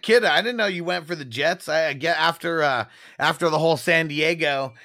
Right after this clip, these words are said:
uh, debacle, <coughs> debacle <coughs> of them moving over, uh, to Los Angeles. I know a bunch of people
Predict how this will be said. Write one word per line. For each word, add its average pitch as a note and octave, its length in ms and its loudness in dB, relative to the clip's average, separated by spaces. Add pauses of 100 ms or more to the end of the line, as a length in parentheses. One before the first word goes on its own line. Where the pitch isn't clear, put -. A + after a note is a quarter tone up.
(220)
uh, D3+ 220 4
debacle, C#3 760 2
<coughs> - 180 -4
debacle D3 720 0 (560)
<coughs> - 400 2 (720)
of B2+ 160 -2
them C#3+ 240 4
moving D3 260 -2
over, C3+ 460 0 (240)
uh, C3+ 160 2
to E3 160 -2
Los D3 240 2
Angeles. D#3 640 2
I C#3+ 80 -2
know D3 120 4
a C3+ 40 2
bunch D3 260 2
of B2+ 80 -8
people D3 420 -2